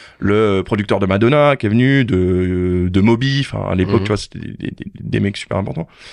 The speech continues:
Speaker 1: Puis voilà, tu fais des, des heures et des heures de workshop avec eux, t'apprends comme ça. Et puis, moi, j'avais pas l'impression d'aller à l'école parce que j'étais passionné, ça me passionnait de ouf, tu vois. Moi, j'adorais
Speaker 2: Ouais.
Speaker 1: aller là.
Speaker 2: Ouais.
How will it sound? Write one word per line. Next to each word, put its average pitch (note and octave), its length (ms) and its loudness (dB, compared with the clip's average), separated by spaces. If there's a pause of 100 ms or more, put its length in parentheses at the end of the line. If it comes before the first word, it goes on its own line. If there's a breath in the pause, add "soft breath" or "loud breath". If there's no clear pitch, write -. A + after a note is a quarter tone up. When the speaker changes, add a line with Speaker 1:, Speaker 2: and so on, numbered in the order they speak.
(140 loud breath)
Speaker 1:
Puis G#2 160 -4
voilà, - 200 -2
tu - 140 -14
fais - 120 -8
des, - 160 -6
des G#2+ 280 -6
heures A2 120 -2
et G2+ 40 -6
des F#2+ 160 -4
heures G#2+ 80 -4
de - 40 -4
workshop G2 380 -6
avec F#2 260 -6
eux, - 80 -2
t'apprends G#2 300 -8
comme F#2 160 -8
ça. D#2 160 -4
Et - 20 -6
puis, - 260 -10 (580 loud breath)
moi, A#2+ 140 2
j'avais G#2 200 2
pas A2 100 2
l'impression A#2+ 260 0
d'aller G#2+ 200 4
à - 20 6
l'école C3+ 220 2
parce C3+ 100 -6
que G2+ 80 -2
j'étais F#2+ 220 0
passionné, D#3 540 -2
ça C#3+ 140 -8
me D3 60 -8
passionnait G2 420 -6
de G2+ 80 0
ouf, D3+ 220 -2
tu - 80 -10
vois. C#3+ 80 -6
Moi, F#2+ 100 -4
j'adorais G2 340 0
Speaker 2:
Ouais. - 40 0
Speaker 1:
aller G#2+ 180 -4
là. G#2 120 -8 (180)
Speaker 2:
Ouais. F#2+ 200 -2